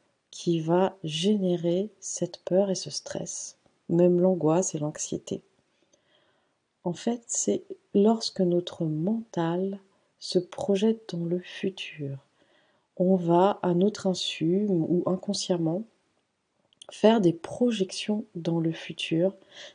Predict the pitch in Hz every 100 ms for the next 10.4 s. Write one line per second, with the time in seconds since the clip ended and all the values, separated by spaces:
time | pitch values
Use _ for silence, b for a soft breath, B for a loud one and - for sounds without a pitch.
0 | - - 180 170 165 202 202 - 160 170
1 | - - 220 208 190 175 175 160 160 175
2 | 196 180 175 170 165 165 - 185 - 190
3 | 190 202 b b b b b - 165 165
4 | 170 175 180 180 170 165 165 165 - 147
5 | 135 - b b b b b 160 156 156
6 | 156 160 165 - _ _ _ - 151 151
7 | 147 - 156 151 151 160 170 165 156 -
8 | - 202 - - - - - - 160 156
9 | 156 180 185 190 - - - - - -
10 | - - -